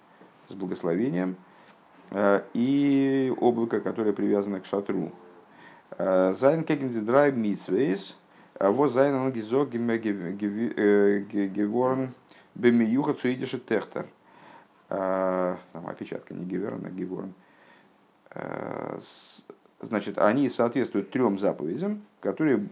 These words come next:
специфически отданы, э, <laughs> на откуп, вменены в обязанность именно еврейским девушкам. Э, а именно хала,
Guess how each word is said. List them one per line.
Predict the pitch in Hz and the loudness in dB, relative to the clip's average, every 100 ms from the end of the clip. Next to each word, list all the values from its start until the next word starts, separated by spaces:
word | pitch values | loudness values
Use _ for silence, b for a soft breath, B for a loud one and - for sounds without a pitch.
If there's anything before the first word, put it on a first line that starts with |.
| - | -8
специфически | - 101 107 175 - - 143 147 - _ _ - | -6 -4 -4 -4 -6 -6 -4 -4 -8 _ _ 0
отданы, | 131 127 123 120 113 113 b b b _ | 2 2 2 2 0 -4 b b b _
э, | - 92 92 92 92 92 92 92 90 90 90 90 | -6 -2 0 0 0 0 0 0 0 -2 -4 -8
<laughs> | 104 | -12
на | 101 98 | -8 -4
откуп, | 101 127 - 92 B B B - | -4 -4 -8 -12 B B B -12
вменены | 95 104 120 143 | -2 0 2 4
в | 120 | 4
обязанность | 107 123 110 101 | 4 4 0 -4
именно | 113 110 104 | -4 -2 0
еврейским | 101 104 104 104 | 2 0 -2 -2
девушкам. | 101 - - - - _ B B B - | -2 -2 -6 -14 -16 _ B B B -4
Э, | 101 98 - | 2 2 4
а | 117 | 4
именно | 117 101 92 90 - - - | 6 4 2 0 -4 -12 -14
хала, | - 135 156 170 147 | -2 4 4 2 -2